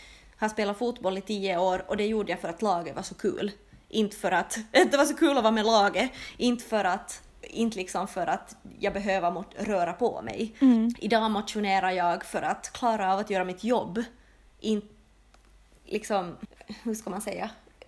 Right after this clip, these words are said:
Speaker 1: Jag, jag motionerar för att jag ska klara av att göra mitt jobb och för att jag ska orka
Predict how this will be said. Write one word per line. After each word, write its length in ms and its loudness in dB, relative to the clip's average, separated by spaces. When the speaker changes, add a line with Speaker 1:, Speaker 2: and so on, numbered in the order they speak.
Speaker 1:
Jag, 220 -10
jag 220 2
motionerar 600 2
för 200 -2
att 140 0
jag 120 -4
ska 120 -12
klara 420 0
av 360 0
att 160 -8
göra 160 -2
mitt 220 -10
jobb 320 0
och 260 -2
för 160 0
att 200 -2
jag 140 -2
ska 260 -2
orka 640 -2